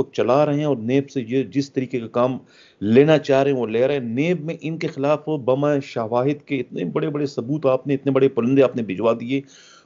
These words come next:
उसके बावजूद दो साल हो गए, तीन साल हो गए, नेब ने इनके खिलाफ कोई एक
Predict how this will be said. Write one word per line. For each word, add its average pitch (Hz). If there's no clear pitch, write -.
उसके 196
बावजूद 139
दो 127
साल 170
हो 135
गए, 147
तीन 175
साल 151
हो 131
गए, 143
नेब 143
ने 147
इनके 165
खिलाफ 139
कोई 156
एक 196